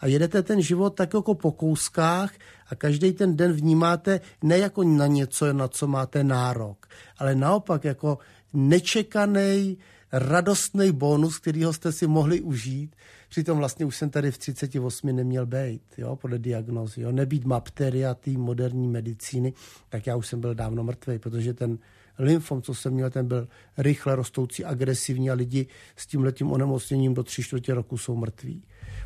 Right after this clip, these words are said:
Takže právě, jo, od-, já si tak říkám, všechno, co mám za-, po tom třicátém osmém roku života, je vlastně bonus.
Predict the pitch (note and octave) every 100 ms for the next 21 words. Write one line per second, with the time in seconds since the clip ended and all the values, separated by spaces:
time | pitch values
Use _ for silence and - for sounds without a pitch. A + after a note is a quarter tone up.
0 | - B2+ A#2+ C3+ C3 - - C3 C3 D3
1 | D3+ E3+ D#3 F3+ D#3+ - - - D3+ D3
2 | D#3 D#3 C3+ D3 D#3 C#3+ - E3+ F#3+ F3+
3 | - E3+ E3 D#3+ D3+ D3+ - D3+ C#3+ D3+
4 | - D3+ D3 C#3+ D#3 D3+ C#3+ D#3 C#3+ C3
5 | - B2 B2+ C3 C3 C#3+ B2+ A#2 - C#3+
6 | B2 A#2 A#2 C3+ F#3+ - -